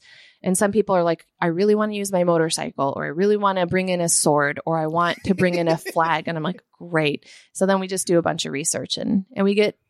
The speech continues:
Speaker 1: kind of an idea. And then when they come in, we talk even more about it. And so it's just a lot of just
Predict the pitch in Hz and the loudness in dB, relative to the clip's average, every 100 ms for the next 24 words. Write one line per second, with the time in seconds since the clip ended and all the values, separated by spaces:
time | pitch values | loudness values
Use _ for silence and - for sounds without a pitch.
0 | _ - 233 214 185 170 160 160 190 226 | _ -2 0 2 0 0 -2 0 2 2
1 | 196 175 170 165 - 165 160 185 214 175 | 2 0 -4 -4 -4 -4 0 4 4 2
2 | 170 - _ 185 180 208 208 196 185 190 | -6 -12 _ -2 0 4 4 4 2 2
3 | 190 196 220 208 170 175 _ - - - | 0 0 -2 -4 -4 -6 _ -20 -20 -2
4 | 214 214 262 254 220 214 214 196 185 | 0 2 0 2 2 2 2 -2 -8